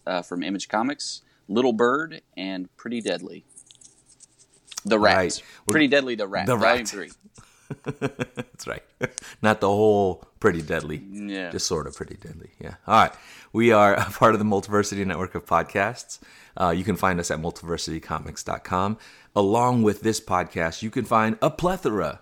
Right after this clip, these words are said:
Speaker 2: of podcasts. You can find all <laughs> kinds of good shows about, um, D C, Marvel,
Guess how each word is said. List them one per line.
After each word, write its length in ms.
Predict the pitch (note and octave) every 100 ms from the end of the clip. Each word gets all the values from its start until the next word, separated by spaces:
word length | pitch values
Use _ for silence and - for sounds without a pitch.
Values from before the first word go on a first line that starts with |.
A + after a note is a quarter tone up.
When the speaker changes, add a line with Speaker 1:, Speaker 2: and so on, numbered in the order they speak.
| -
Speaker 2:
of 200 | - F2+
podcasts. 600 | - F2 - D2+ A#1+ -
You 80 | F#2+
can 120 | F#2
find 300 | G2 G#2 G2+
all 140 | G2 B2+
<laughs> 0 |
kinds 400 | - B2+ C#3 A2+
of 160 | F#2+ - - - -
good 180 | A2+ A2
shows 400 | - G#2+ A2 G2
about, 440 | E2+ F2 E2+ -
um, 420 | E2+ D#2 D#2 D2+ -
D 100 | G2+
C, 300 | - G#2+ G2+
Marvel, 680 | F#2+ F#2+ F#2+ F#2+ F#2 F2+